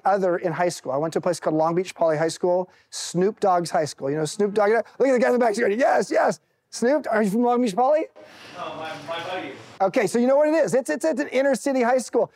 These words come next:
Speaker 1: They called me Curious White Boy, um, <laughs> because I was curious about other cultures. But I learned, luckily, in my high school years,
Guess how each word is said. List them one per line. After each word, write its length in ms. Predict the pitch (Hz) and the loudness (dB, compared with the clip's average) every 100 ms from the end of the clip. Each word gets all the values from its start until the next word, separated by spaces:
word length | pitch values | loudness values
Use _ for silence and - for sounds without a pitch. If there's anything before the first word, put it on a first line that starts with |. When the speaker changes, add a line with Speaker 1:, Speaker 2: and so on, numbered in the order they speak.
| _ | _
Speaker 1:
They 120 | - 202 | -4 0
called 220 | 247 262 | 0 2
me 100 | 233 | 0
Curious 360 | - 240 226 | 0 0 2
White 220 | 196 196 165 | 2 0 0
Boy, 280 | 151 117 - _ _ - | -2 -4 -10 _ _ 0
um, 400 | 202 214 202 190 - - - | 2 2 0 -2 -6 -16 -20
<laughs> 300 | - - - | -20 -20 -6
because 420 | 202 - 247 196 - | -4 0 -2 -2 -2
I 160 | 202 226 | 0 2
was 320 | 233 247 - | 2 0 -4
curious 720 | - 254 311 349 285 147 - | -4 0 2 2 0 -2 -8
about 220 | 185 208 220 | -4 -2 0
other 160 | 233 | 0
cultures. 760 | - - 294 - 233 151 - - _ _ _ _ | -2 -2 -4 -4 -10 -10 -14 -20 _ _ _ _
But 120 | 226 | -4
I 100 | 233 | 0
learned, 480 | 220 220 269 330 311 | 2 2 2 2 0
luckily, 640 | 190 240 254 269 208 170 190 | 0 0 -2 -2 0 0 0
in 120 | 202 | 0
my 140 | 196 | 0
high 240 | 175 226 285 | -2 -2 -4
school 280 | 254 233 233 | -4 -2 -2
years, 340 | 294 208 160 | 0 -2 -4